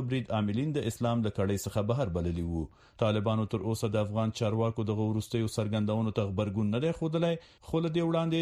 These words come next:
د کابل او لوګر په خونړیو بریدونو کې چې ملکیانو ته پکې درنه مرګ ژوبله واوښته، خپل لاس لرل رد کړي. د افغانستان جمهور رئیس محمد اشرف غنی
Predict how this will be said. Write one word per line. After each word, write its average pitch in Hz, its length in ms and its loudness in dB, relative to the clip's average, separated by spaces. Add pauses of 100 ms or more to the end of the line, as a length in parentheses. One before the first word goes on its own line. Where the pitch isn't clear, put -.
(120)
د 156 160 -4
کابل 143 320 0
او 139 40 2 (100)
لوګر 127 360 0
په 120 80 -2
خونړیو 117 500 2
بریدونو 110 380 0
کې 156 100 0 (100)
چې 147 220 0
ملکیانو 135 460 0
ته 120 120 -2
پکې 110 280 -2
درنه 107 320 2
مرګ 92 260 0
ژوبله 98 300 2
واوښته، 160 420 2 (420)
خپل 156 320 0
لاس 120 160 2 (120)
لرل 98 220 2 (120)
رد 117 180 -2
کړي. 82 260 -2 (360)
د - 100 4
افغانستان 107 600 0
جمهور 107 340 0
رئیس 110 280 0
محمد 107 300 0
اشرف 107 340 0
غنی 110 160 2